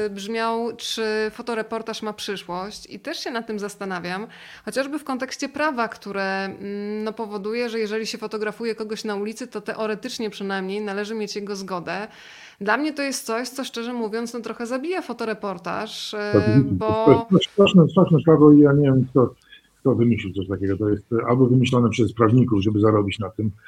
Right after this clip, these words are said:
Speaker 2: e, albo by-, to, to, to nie jest, to nie jest dobre prawo.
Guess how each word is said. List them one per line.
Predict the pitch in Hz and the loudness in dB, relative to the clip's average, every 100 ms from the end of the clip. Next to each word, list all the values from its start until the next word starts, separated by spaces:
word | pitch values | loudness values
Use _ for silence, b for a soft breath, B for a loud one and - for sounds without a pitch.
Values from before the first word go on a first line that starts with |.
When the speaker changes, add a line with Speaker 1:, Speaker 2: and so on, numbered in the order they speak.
| B B B B 104 | B B B B -6
Speaker 2:
e, | 98 98 104 104 - | -2 0 0 0 0
albo | 104 104 104 | 0 0 0
by-, | 98 104 104 92 110 | 0 -2 -2 -4 -2
to, | 98 98 | 0 0
to, | 110 | 0
to | - 120 | 2 2
nie | 117 113 | 4 4
jest, | 101 - | 2 -2
to | 110 | -2
nie | 101 | 0
jest | 95 101 | -2 0
dobre | 95 90 | -2 -2
prawo. | 92 85 85 | -6 -8 -10